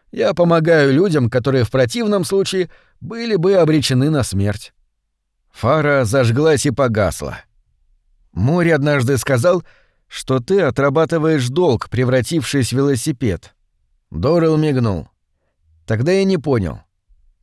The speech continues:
Да и сейчас я не имею ни малейшего представления о том, что он имел в виду.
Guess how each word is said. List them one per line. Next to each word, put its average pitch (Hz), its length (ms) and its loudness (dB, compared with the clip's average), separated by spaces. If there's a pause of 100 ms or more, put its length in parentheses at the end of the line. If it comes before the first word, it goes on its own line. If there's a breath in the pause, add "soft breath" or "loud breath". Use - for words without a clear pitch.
Да 170 120 -8
и 170 120 -4
сейчас 139 480 -4
я 139 200 2
не 143 240 2
имею 156 300 2
ни 160 120 2
малейшего 151 600 2
представления 135 720 0
о 123 40 0
том, 160 260 -2 (300 soft breath)
что - 280 -2
он 143 160 2
имел 135 320 2
в 113 80 0
виду. 107 260 -4